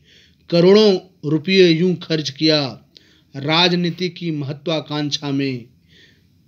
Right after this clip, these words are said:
घर घर जाति का सर्च किया।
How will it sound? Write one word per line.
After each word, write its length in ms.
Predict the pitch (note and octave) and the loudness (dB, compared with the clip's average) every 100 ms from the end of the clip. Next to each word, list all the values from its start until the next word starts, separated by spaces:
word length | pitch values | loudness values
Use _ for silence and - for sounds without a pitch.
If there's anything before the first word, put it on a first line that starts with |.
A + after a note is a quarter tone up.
| B2+ | -14
घर 440 | A#2+ C3 F#3 F3+ | -6 0 2 2
घर 280 | D3+ F3 D#3+ | 2 0 -2
जाति 460 | C3+ D3 D3 D#3+ D3 | -4 -6 -6 -8 -10
का 480 | D3 C#3 B2+ B2 - | -10 -12 -12 -16 -18
सर्च 480 | - E3 D#3+ C#3+ | -8 -4 -2 -2
किया। 380 | C3+ C3 A2 E2 | -6 -8 -14 -16